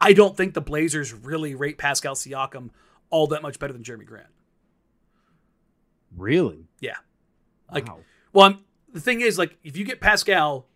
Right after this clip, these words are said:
Speaker 1: and Jeremy, you're getting a guy who's
Speaker 2: Hmm.
Speaker 1: better than Jeremy, but not worlds better, who's gonna cost you twenty million more,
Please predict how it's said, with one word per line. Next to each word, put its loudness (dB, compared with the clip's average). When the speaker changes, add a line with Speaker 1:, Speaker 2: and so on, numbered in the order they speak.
Speaker 1:
and 0
Jeremy, -6
you're 0
getting -2
a -4
guy 0
who's -8
Speaker 2:
Hmm. -20
Speaker 1:
better 6
than -4
Jeremy, -8
but -2
not 4
worlds 4
better, 2
who's 2
gonna 6
cost 2
you -10
twenty -4
million -2
more, -6